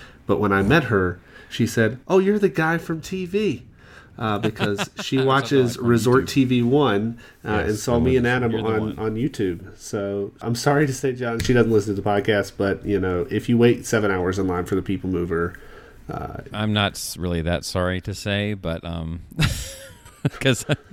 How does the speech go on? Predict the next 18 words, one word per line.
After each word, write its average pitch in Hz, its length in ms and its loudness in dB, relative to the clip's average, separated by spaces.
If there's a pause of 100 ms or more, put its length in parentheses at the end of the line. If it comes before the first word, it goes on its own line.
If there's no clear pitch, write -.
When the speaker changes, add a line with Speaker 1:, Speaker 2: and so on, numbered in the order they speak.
(220)
Speaker 2:
I 117 120 2
don't 117 180 2
think 107 180 2
she - 140 0
would 90 380 0
listen 95 340 -2
to 87 80 0
anything 82 600 0 (220)
on 85 120 -2
a 78 60 -2
podcast. 76 480 -4
She's 87 120 -10
probably 92 200 -2
never 87 160 -4
listened 82 260 -6
to - 140 -8
a 82 160 -4
podcast. 78 680 -8